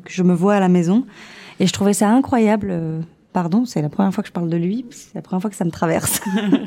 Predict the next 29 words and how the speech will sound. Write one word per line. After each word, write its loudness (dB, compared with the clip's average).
Je -20
trouvais 0
ça 2
incroyable, 4
euh, 4
ce -14
qu'il 0
faisait 4
Patrick -2
Sabatier 0
avec 2
ses 0
invités. 2
Je -2
comprenais 2
pas 2
beau-, 2
pas 2
grand-chose. 4
J'étais 2
petit-, -2
petite 0
quand 2
même, 4
mais 6
j'ai 4
un 4
souvenir 4
de, 2